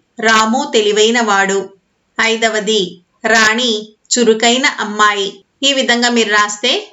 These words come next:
సరిపోతుందమ్మా. తరువాత వీడియోలో ఈ పాఠ్యాంశానికి సంబంధించిన అర్థాలు, వచనాలు, వ్యతిరేక పదాలు, ఖాళీలు,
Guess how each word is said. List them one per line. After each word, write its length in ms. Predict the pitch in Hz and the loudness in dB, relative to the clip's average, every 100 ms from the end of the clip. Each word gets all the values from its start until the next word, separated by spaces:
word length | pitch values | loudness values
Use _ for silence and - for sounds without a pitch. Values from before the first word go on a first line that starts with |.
| _ | _
సరిపోతుందమ్మా. 1000 | - - 226 - 214 208 202 190 196 190 185 _ _ _ _ _ | -6 -2 -2 -2 -4 -2 -2 0 0 0 -4 _ _ _ _ _
తరువాత 480 | - 247 254 262 - 294 | -2 0 2 2 2 -2
వీడియోలో 760 | 226 214 214 208 214 208 - - _ - | -2 0 2 2 2 0 -4 -14 _ -2
ఈ 220 | 285 320 262 | 0 0 0
పాఠ్యాంశానికి 760 | 220 220 220 233 247 254 269 | -2 -2 -2 0 0 -2 -4
సంబంధించిన 760 | 277 233 208 202 202 202 214 214 202 175 175 _ - | -4 -2 -2 -2 0 -2 -2 0 0 -2 -10 _ -4
అర్థాలు, 680 | 208 180 190 202 196 190 220 - _ _ 220 | -4 -2 -2 -2 0 -4 -8 -14 _ _ -4
వచనాలు, 760 | 208 226 214 202 190 196 214 _ _ 226 | -2 0 2 0 0 -4 -8 _ _ -2
వ్యతిరేక 440 | 214 214 220 220 | 0 2 2 0
పదాలు, 540 | 247 208 196 190 190 190 - _ _ - | -4 -4 -2 0 0 -2 -8 _ _ -2
ఖాళీలు, 800 | 220 220 220 202 196 190 196 | 0 0 0 -2 -2 -2 -6